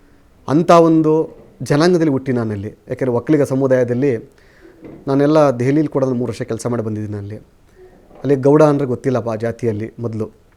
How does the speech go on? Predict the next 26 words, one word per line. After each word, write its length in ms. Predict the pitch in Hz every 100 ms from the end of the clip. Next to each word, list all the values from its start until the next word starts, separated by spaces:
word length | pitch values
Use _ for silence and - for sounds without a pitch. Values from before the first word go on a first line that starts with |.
| _ _ -
ಹತ್ತು 200 | 135 156
ವರ್ಷದ 160 | 147
ಹಿಂದೆ 540 | 131 143 147 123 117 127
ಗೌಡ 180 | 135 143
ಜಾತಿ 300 | 131 123 127
ಅಂದರೆ 100 | 123
ಗೊತ್ತಿಲ್ಲ 340 | 113 120 110
ಅಲ್ಲಿ. 240 | 98 98 - _ _ - _
ಇವತ್ತು 180 | 143 143
ಗೌಡ 200 | 131 151
ಜಾತಿ 320 | 160 151 139
ಅಂದರೆ 120 | 143 131
ಯಾವುದು 180 | 127
ಅಂತ 140 | 131 123
ಹೇಳಿದ್ರೆ 200 | 123 120
ಮೋದಿಜಿಯವ್ರ 420 | 127 135 131 123
ಬಾಯಲ್ಲಿ 500 | 117 117 123 110 107 _ _ _ _ 123
ಗೌಡ 160 | 123
ಅಂತ 180 | 127 117
ಬರೋ 180 | 113 113
ಮಟ್ಟ 220 | 110 110
ಬಂತು 280 | 107 104 117
ಇವತ್ತಲ್ಲಿ. 280 | 107 98 113
ಇದಕ್ಕೆ 240 | 131 147
ಕಾರಣಕರ್ತರಾದಂಥಲ್ಲಿ 920 | 123 120 135 131 117 117 113 110 110 107
ದೇವೇಗೌಡರು. 480 | 107 104 107 -